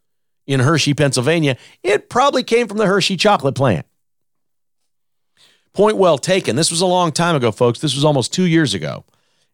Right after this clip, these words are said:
Jon Stewart was all but canceled by the left. They hated him. They couldn't believe he said it. He is now responding saying, "Listen, it was painful. People thought I was an Asian hater and supporting the alt-right," whatever the alt-right is. They've, they nicknamed something the alt-right.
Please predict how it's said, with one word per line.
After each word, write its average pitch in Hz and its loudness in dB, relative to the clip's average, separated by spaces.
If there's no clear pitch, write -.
Jon 185 2
Stewart 170 0
was 135 -2
all 147 4
but 131 -4
canceled 110 -4
by 95 2
the 95 0
left. 92 0
They 117 0
hated 110 0
him. 87 -6
They 92 -4
couldn't 120 -4
believe 104 -4
he 87 -8
said 98 -2
it. - -12
He 196 -2
is 180 2
now 165 2
responding 139 0
saying, 113 0
"Listen, 139 0
it 160 0
was 170 -2
painful. 139 -2
People 151 0
thought 135 2
I 131 2
was 110 0
an 98 -6
Asian 156 0
hater 170 0
and 117 0
supporting 160 0
the 120 -4
alt-right," 139 0
whatever 117 -2
the 117 -2
alt-right 101 0
is. 76 -10
They've, 98 -10
they 107 -2
nicknamed 90 -6
something 87 -6
the 90 -4
alt-right. 92 -6